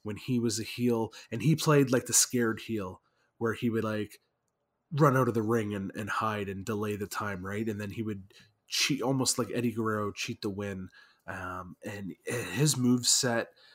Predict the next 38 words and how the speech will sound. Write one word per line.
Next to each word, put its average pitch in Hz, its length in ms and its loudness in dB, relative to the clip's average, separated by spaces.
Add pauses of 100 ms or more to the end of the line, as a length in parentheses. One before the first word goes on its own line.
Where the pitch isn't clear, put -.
(140)
jumping 120 360 0
off, 117 200 2
like, 110 160 -2
the - 80 -12
middle 113 240 0
rope 113 300 0
and 107 100 -6
doing 110 180 -4
the 98 80 -6
moonsault, 110 800 -2 (340)
and 95 100 -16
he 104 120 -8
always 110 320 -4
u-, 120 160 0 (180)
doing 123 200 0
the 107 100 -6
lion 107 380 -4
tamer, 117 540 0
and 101 240 -8
just, 107 220 -8 (520)
w-, 120 160 0
I - 80 6
remember 156 480 10
when 127 120 4
he 151 220 2
went 127 400 2
from 110 260 -4
W 123 340 0
C 131 200 2
W 117 340 2
to 117 120 -8
W 107 280 -4
W 110 380 0
F, 113 320 -4 (480)
I 107 100 -6
don't 113 140 -2
know, 113 320 0 (120)
like, 113 200 -8